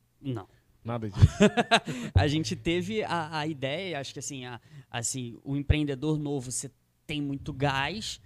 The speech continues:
Speaker 1: e aí você tem a ideia, cara, vamos botar pra fazer.
Speaker 2: Mas alguém co-, pegou esse serviço? Teve alguém?
Speaker 1: Ah, a gente, é, isso rodava em Niterói.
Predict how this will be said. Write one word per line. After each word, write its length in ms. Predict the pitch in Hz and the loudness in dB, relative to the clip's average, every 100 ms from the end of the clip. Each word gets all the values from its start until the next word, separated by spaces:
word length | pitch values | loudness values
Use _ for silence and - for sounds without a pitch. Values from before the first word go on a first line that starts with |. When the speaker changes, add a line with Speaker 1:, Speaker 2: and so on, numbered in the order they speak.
| - _ | -20 _
Speaker 1:
e 80 | 147 | 2
aí 80 | 147 | 2
você 160 | - 160 | 2 0
tem 280 | - 170 | 2 2
a 80 | 175 | 2
ideia, 540 | 180 165 170 180 214 220 | 0 0 0 2 0 -4
cara, 240 | 185 143 | -6 -4
vamos 180 | 127 156 | -2 0
botar 220 | 170 165 | 0 0
pra 100 | 170 | -2
fazer. 380 | 180 220 196 110 _ _ - | 0 2 2 0 _ _ 2
Speaker 2:
Mas 240 | 139 147 | 4 8
alguém 280 | 151 143 202 | 8 8 2
co-, 160 | - - _ - | -2 -6 _ 10
pegou 260 | 143 127 | 10 10
esse 100 | 196 | 6
serviço? 680 | - 127 160 269 - 127 107 - | 6 6 4 0 0 2 0 4
Teve 220 | 151 175 | 4 6
alguém? 320 | 127 127 165 202 | 4 2 -2 -4
Speaker 1:
Ah, 200 | 120 110 | -2 -2
a 60 | 143 | -2
gente, 720 | 135 135 - 190 208 180 127 - - | -4 -4 -2 0 2 2 2 -2 -12
é, 180 | 123 104 | -8 -2
isso 200 | 135 156 | 0 4
rodava 340 | 160 151 147 | 4 2 -2
em 20 | 165 | -4
Niterói. 500 | 156 160 139 107 | -2 0 2 2